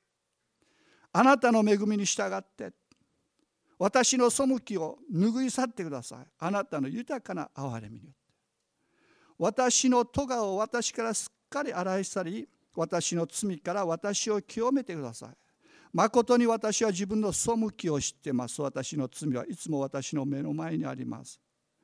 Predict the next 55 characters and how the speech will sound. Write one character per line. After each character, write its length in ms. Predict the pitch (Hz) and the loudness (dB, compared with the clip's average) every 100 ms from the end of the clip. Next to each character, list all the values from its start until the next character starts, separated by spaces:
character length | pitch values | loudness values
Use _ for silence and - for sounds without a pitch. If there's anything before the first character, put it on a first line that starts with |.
| _ - - | _ -20 -4
私 400 | 170 170 190 220 | 0 4 4 6
は 80 | 196 | 4
あ 40 | |
な 120 | 196 190 | 4 2
た 120 | 175 | 0
に、 120 | 165 | 0
た 120 | 185 | 0
だ 120 | 180 | 0
あ 40 | 180 | 0
な 120 | 170 | -2
た 120 | 165 | -2
の 120 | 151 | -2
前 200 | 139 131 | -2 -4
に 100 | 117 - | -8 -10
罪 300 | - 160 143 | -4 -2 -2
あ 80 | 123 | -2
る 100 | 113 | -6
も 140 | 113 | -6
の 120 | - | -8
で 180 | - 139 | -10 -12
す。 140 | - 440 | -12 -10
私 340 | 143 143 - 151 | -8 -6 -4 -4
は 60 | |
あ 20 | 143 | -4
な 120 | 135 | -4
た 120 | 135 | -6
の 120 | 127 | -6
目 260 | 214 147 147 | -4 0 2
に 260 | 147 226 - _ _ - | 2 0 -6 _ _ -6
悪 260 | 135 - | -6 -4
で 80 | 131 | -8
あ 60 | 117 | -8
る 80 | 110 | -10
こ 120 | 139 | -10
と 140 | 175 | -8
を 260 | 180 - 131 | -8 -8 -10
行 160 | - | -6
い 220 | 117 110 104 | -6 -6 -8
ま 140 | 104 | -10
し 80 | - | -12
た。 120 | - | -8
で 120 | 160 | -6
す 140 | - - | -6 -4
か 100 | 139 | -2
ら、 200 | 180 - - - - | -2 -4 -18 -20 -2
あ 100 | 139 | 0
な 120 | 131 | 0
た 140 | - | -2
が 120 | 123 110 | -6 -2
宣 240 | 170 151 | 4 4
告 220 | 151 - | 2 -4
す 100 | 160 | -6
る 80 | 139 | -2
と 140 | 151 | -4
き、 240 | - 202 | -4 -6